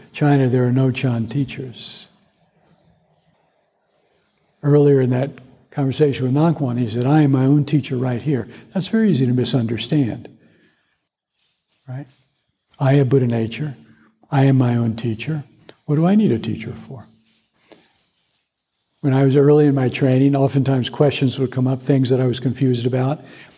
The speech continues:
and I would, in a sense, ask the question, and I would consider taking it to my teacher, and I'd think, "Well, I'm gonna have to sort this out,"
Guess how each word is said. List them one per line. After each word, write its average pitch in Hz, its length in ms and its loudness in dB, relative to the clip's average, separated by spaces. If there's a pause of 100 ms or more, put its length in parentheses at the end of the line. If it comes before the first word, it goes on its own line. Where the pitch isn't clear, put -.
(200)
and 139 120 0
I 131 140 2
would, 123 480 0
in 143 100 2
a 131 60 2
sense, 123 240 0
ask 139 380 0
the 143 80 2
question, 135 580 -4 (760)
and 139 100 2
I 127 60 2
would 123 160 0
consider 160 420 2
taking 127 320 0
it 120 140 -4
to 123 80 -6
my 120 140 -4
teacher, 123 360 -4
and 131 80 0
I'd 127 160 -2
think, 135 180 0
"Well, 139 100 -2
I'm 190 180 4
gonna 170 160 2
have 110 120 -6
to 110 80 -10
sort 135 260 -8
this - 140 -12
out," 180 380 -8